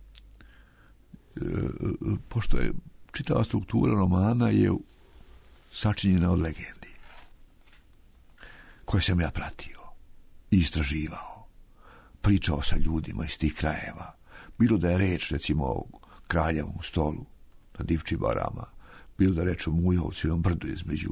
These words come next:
Ravne Gore i Kablara, bilo da je reč o djevojačkom, e, grobu, bilo da je reč o,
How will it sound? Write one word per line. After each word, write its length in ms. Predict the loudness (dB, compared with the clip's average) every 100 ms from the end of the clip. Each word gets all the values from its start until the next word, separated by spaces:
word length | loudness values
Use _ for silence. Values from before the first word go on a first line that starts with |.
| -6
Ravne 380 | -2 0 0 -4
Gore 400 | -2 -2 -2 -6
i 120 | -10
Kablara, 680 | -8 -6 -4 -2 -2 -6 -10 -16 -20 -20 -20 -14 0
bilo 140 | 2
da 100 | 4
je 60 | 2
reč 220 | 2 0
o 60 | 0
djevojačkom, 640 | 2 2 0 -4 -8 -8 -10 -18 -20 -20 -20 -16
e, 40 | -10 -8
grobu, 480 | -4 0 2 2 0
bilo 200 | 0 0
da 100 | 2
je 80 | 2
reč 340 | 2 0 -2
o, 100 | -6